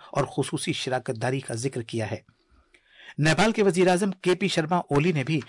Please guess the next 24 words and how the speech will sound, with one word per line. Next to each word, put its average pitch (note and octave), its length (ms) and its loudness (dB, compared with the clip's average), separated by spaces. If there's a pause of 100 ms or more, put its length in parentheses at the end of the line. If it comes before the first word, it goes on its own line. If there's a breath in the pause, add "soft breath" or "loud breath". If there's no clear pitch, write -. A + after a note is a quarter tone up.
(160 loud breath)
اس - 160 0
موقع D3 280 0
پر D3+ 120 0
مبارکباد A#2+ 480 -2 (100)
دیتے C#3+ 180 -2
ہوئے C3 180 0
کہا C3 280 -4
ہے A#2 80 -6 (260 loud breath)
کہ D#3 80 -2
جمہوریت C3+ 640 -2 (120)
اور D3 120 -2
قومی D3+ 440 -2
اتحاد C3+ 380 -4
کے - 160 -16 (100)
اقتدار B2+ 400 -2
سے C#3 180 -8 (240 loud breath)
دونوں F3 340 2
ملکوں C3+ 320 -2
کے D#3 120 -8
درمیان B2 400 -2 (200 loud breath)
دوستانہ C#3 520 0
رشتوں A#2+ 360 -2
میں B2 100 -6 (220 loud breath)
مزید C3+ 400 -2